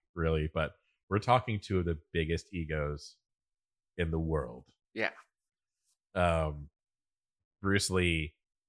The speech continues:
Speaker 1: was, like, the Elvis of Kung Fu.
Speaker 2: I
Speaker 1: Not,
Speaker 2: mean,
Speaker 1: not, not,
Speaker 2: yeah.
Speaker 1: sorry, not Kung Fu, like, martial arts. I don't know.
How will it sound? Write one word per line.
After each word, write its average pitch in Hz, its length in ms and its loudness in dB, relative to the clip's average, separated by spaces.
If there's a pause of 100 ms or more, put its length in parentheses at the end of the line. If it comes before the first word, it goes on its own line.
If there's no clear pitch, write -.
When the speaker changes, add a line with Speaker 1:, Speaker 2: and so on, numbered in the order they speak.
(220)
Speaker 1:
was, 80 120 -2
like, 80 220 0
the 87 100 -2
Elvis 82 440 2
of 82 120 -10
Kung 73 280 -6
Fu. 60 80 -12 (960)
Speaker 2:
I 107 80 -6
Speaker 1:
Not, 104 80 2
Speaker 2:
mean, 117 60 4
Speaker 1:
not, 107 240 6
not, 107 100 10
Speaker 2:
yeah. - 40 6
Speaker 1:
sorry, 90 240 6 (300)
not 80 240 -2
Kung 73 100 -10 (100)
Fu, 71 200 -10 (580)
like, 69 140 -8 (140)
martial 71 280 -4
arts. - 340 -10 (500)
I 85 40 -2
don't 76 140 0
know. 73 120 0